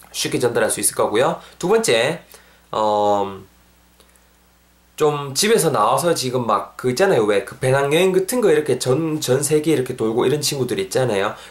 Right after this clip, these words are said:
그런 친구를 만난 거예요. 그러면은 집에서 떨어진 지 얼마나 되는지 물어볼 수 있겠죠. 일단 집에서 떨어지다는 표현 자체가 be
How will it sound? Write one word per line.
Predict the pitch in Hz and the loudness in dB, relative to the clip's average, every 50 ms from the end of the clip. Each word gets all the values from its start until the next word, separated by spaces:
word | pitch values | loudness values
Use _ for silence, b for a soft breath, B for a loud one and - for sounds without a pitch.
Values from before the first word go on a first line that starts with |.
| B | B
그런 | B 202 233 220 | B 0 2 2
친구를 | - - 185 175 165 156 120 | 2 0 0 2 2 2 2
만난 | 104 110 139 165 180 151 127 | 2 0 0 0 0 -2 0
거예요. | - 98 95 92 92 92 | 0 0 0 0 0 -2
그러면은 | - 170 180 180 170 170 175 170 - B B B B | -2 0 0 2 2 2 2 0 -4 B B B B
집에서 | B - 220 233 254 247 185 - | B -4 -2 0 0 0 0 0
떨어진 | - 220 254 269 240 175 156 151 131 | 0 2 2 2 2 2 0 -4 -2
지 | 123 117 | 0 0
얼마나 | 90 123 131 151 156 156 147 | 2 2 2 2 0 0 0
되는지 | 117 117 113 107 101 98 101 101 | 0 0 -2 -4 -4 -8 -10 -8
물어볼 | 107 135 160 147 117 113 | -4 -2 0 0 0 0
수 | 110 - - 101 | -2 -2 -4 -6
있겠죠. | - - 123 123 - 107 98 95 - B B B B | -4 -4 -4 -2 0 0 0 0 -2 B B B B
일단 | B - 160 | B -2 -2
집에서 | - - 202 196 233 190 185 185 | 0 0 0 2 2 0 0 0
떨어지다는 | 202 226 220 202 165 175 160 151 131 | 2 2 2 2 2 0 0 0 0
표현 | - 180 170 | 0 -2 -2
자체가 | 156 151 - 151 143 151 156 151 156 - | 0 0 0 0 2 2 0 -2 -4 -6
be | 151 160 190 196 208 208 214 220 | -4 -2 -2 -2 -2 -2 -4 -6